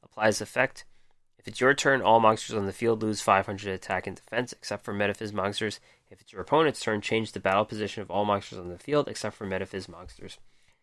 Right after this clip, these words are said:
So this works with Metaphys Dimension. So, you know, this one, this one you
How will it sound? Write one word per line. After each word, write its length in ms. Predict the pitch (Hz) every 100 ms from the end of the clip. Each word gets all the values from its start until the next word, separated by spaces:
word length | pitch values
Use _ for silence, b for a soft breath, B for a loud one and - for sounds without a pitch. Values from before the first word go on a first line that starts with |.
| _ _ _ _
So 60 | 147
this 120 | 147
works 240 | 190 -
with 140 | 196 -
Metaphys 440 | 127 131 135 123
Dimension. 600 | - 92 92 95 - -
So, 340 | - 95 92 - - _ _ _
you 60 | 104
know, 140 | 87
this 280 | 92 113 -
one, 300 | 131 113 113 _ _ _ _ _ _ _ _ _ _ _ _ _ _ _ _ _ _ _ _ _ _ -
this 220 | 110 -
one 260 | 117 104 101
you 800 | 98 95 92 92 92 92 92